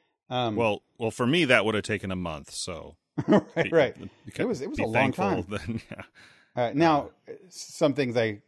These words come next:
Speaker 1: a small review of that process, just short, would be that,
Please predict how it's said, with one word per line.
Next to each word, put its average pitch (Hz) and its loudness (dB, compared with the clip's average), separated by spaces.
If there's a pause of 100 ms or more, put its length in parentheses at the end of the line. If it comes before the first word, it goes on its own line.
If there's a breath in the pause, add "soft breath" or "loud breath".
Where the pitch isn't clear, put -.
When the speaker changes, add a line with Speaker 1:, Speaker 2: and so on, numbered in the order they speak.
(560)
Speaker 1:
a 120 -4
small 135 4
review 120 2
of 104 0
that 110 0
process, 107 -2
just - -14
short, 113 0
would 101 -10
be 107 -6
that, 101 -4